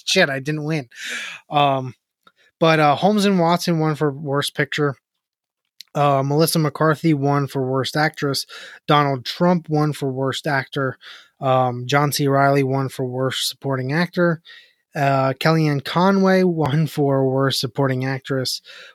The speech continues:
Holmes and Watson won Worst Remake, Ripoff, or Sequel.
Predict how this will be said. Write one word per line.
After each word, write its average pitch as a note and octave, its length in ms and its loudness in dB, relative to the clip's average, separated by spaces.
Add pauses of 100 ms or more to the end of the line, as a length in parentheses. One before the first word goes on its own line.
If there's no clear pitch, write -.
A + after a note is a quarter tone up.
Holmes D3+ 300 2
and C#3+ 140 0
Watson D3 460 0
won C3+ 440 -2
Worst C3+ 540 -4
Remake, D3 480 0
Ripoff, B2+ 480 -6
or A#2+ 100 -8
Sequel. D3+ 580 0